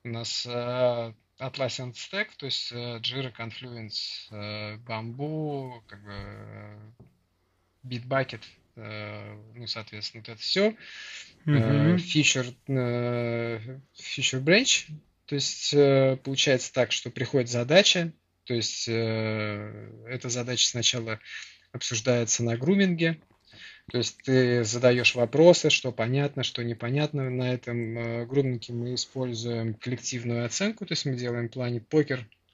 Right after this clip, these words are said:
Speaker 1: э, планинг-покер. А, у нас получается
Speaker 2: А вы
Speaker 1: там
Speaker 2: сразу,
Speaker 1: некая
Speaker 2: сразу на,
Speaker 1: средняя
Speaker 2: на, на,
Speaker 1: оценка.
Speaker 2: на,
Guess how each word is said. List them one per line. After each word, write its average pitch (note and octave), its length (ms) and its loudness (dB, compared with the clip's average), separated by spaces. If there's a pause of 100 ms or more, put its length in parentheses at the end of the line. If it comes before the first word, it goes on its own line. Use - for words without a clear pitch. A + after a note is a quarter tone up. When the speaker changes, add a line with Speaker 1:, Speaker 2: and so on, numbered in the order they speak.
(880)
Speaker 1:
э, B2+ 200 2
планинг-покер. A#2+ 800 4 (840)
А, A#2 260 4
у A2+ 40 0
нас A#2 160 0
получается B2+ 460 4
Speaker 2:
А A#2+ 40 10
вы C3+ 120 12
Speaker 1:
там A#2+ 80 4
Speaker 2:
сразу, D#3 220 12
Speaker 1:
некая D3 40 10
Speaker 2:
сразу D3+ 300 12
на, D#3 100 10
Speaker 1:
средняя D3+ 80 10
Speaker 2:
на, D#3 160 6
на, D#3+ 220 8
Speaker 1:
оценка. - 0 -
Speaker 2:
на, D3+ 260 8